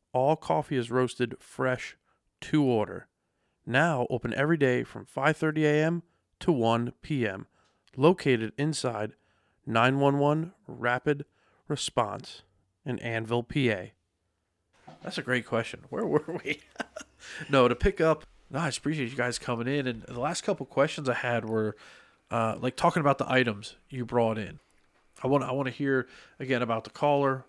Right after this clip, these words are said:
Fox Pro, shout them out. You know, just, just go over everything you brought in, 'cause like I said, you guys brought in a ton of stuff.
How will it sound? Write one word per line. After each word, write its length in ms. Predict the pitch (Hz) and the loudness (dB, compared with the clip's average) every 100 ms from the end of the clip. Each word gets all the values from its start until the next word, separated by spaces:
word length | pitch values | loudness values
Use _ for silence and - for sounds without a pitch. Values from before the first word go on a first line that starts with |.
| _ | _
Fox 300 | - 120 - | -8 -8 -8
Pro, 420 | - 135 131 127 - _ _ _ | -2 2 4 2 -6 _ _ _
shout 280 | - 123 120 | -8 -6 -4
them 200 | 127 120 | -4 -4
out. 320 | 117 117 - - - _ _ | -6 -6 -8 -16 -20 _ _
You 120 | 160 | -6
know, 100 | 131 | -6
just, 260 | 127 208 - | -4 -4 -4
just 160 | 220 - | -4 4
go 100 | 196 | 4
over 140 | 165 | 6
everything 260 | 151 160 143 | 6 4 -2
you 80 | 127 | -2
brought 200 | 131 160 | -2 -4
in, 80 | 135 | -4
'cause 220 | 123 117 | -4 -6
like 80 | 127 | -8
I 40 | |
said, 160 | 120 127 | -8 -8
you 80 | 151 | -6
guys 160 | 147 | -6
brought 220 | 127 135 127 | -4 -4 -4
in 120 | 113 | -6
a 60 | |
ton 200 | 107 - | -6 -6
of 80 | 127 | -6
stuff. 460 | - 143 127 - | -4 -2 -2 -2